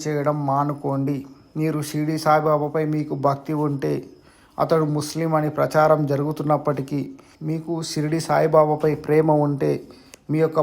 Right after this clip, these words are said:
భక్తిని చాటుకోండి, మాకు ఎటువంటి అభ్యంతరం లేదు. కానీ మా శ్రీరామచంద్రుడిపై ఇటువంటి నిందలు మోపుతూ ఉంటే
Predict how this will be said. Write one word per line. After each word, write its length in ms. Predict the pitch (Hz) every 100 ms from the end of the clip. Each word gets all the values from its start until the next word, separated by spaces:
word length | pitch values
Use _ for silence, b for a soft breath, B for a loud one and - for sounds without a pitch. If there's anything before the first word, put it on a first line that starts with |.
| 143
భక్తిని 340 | 139 - 160 151
చాటుకోండి, 560 | 147 147 - 151 147 147 139 143
మాకు 220 | 151 151 143
ఎటువంటి 360 | 139 160 156 151 139
అభ్యంతరం 500 | 131 143 143 147 143 139
లేదు. 220 | 143 139 131 - B B 147
కానీ 320 | 147 156 160 - B B B 143
మా 100 | 151 147
శ్రీరామచంద్రుడిపై 1120 | - 151 156 156 151 151 156 147 147 147 147 135 - B B - 156
ఇటువంటి 380 | 170 160 147 147 151
నిందలు 320 | 151 156 156 156
మోపుతూ 440 | 156 156 156 156 151 143
ఉంటే 220 | 143 156